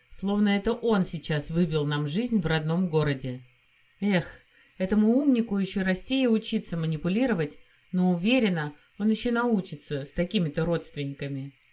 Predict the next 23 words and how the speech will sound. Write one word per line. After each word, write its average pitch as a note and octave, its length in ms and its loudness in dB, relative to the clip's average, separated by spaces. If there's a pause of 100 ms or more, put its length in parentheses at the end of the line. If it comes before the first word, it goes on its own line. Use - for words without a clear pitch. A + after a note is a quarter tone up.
(520)
«Давай G#3 300 4
ужинать, D3 520 0
Рит». D3 260 -4 (600)
Ян E3 260 -2
подошел A#3 680 -2
и F#3 100 -4
обнял F3+ 380 0
нас F#3+ 240 -2
обоих F3 420 -2
разом, C3 380 -4
прижимая D3 520 -4
к D#3 60 -14
себе. C3+ 480 -6 (600)
«Я D#3 120 -2
хочу F3 320 -2
знать, F3+ 360 0
каково D3+ 520 0
это — B2+ 320 -10 (400)
проводить D3 540 -2
вечер E3 340 -2
со - 160 -12
своей C#3+ 320 -2
семьей». B2+ 580 -6